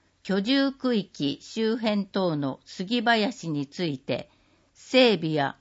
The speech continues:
保全に必要な作業に対して支援を行います。期間、四月一日火曜から令和八年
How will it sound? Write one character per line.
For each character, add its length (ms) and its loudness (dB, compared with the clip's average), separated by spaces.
保 180 -2
全 320 2
に 140 0
必 260 -8
要 240 2
な 160 0
作 220 0
業 220 0
に 200 -2
対 300 -2
し 100 -18
て 260 -6
支 260 -2
援 300 2
を 140 0
行 280 -2
い 280 2
ま 160 -2
す。 280 -18
期 160 -20
間、 340 4
四 220 -4
月 300 2
一 120 0
日 300 -2
火 160 0
曜 260 2
か 160 -4
ら 240 0
令 280 6
和 180 4
八 360 -2
年 280 0